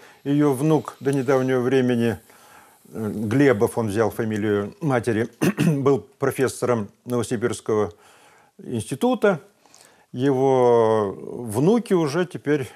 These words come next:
э, живут в Новосибирске. Да.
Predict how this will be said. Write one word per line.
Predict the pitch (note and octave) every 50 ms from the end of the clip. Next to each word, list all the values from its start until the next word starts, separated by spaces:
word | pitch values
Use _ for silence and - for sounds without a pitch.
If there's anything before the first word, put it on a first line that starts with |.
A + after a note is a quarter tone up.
| - - -
э, | - - A#2+ A2 G#2+ G#2+ G2+ G#2 G2+ G2 G2+ G2 G#2 G#2 - - - A#2 A2+ A2+
живут | C3 D#3+ A#3+ A#3+
в | -
Новосибирске. | C4 B3+ - - A#3+ B3 A3+ - - - - - - _ _ _ _ _ - - _ _
Да. | - G2+ A2+ G#2+ F#2 D#2+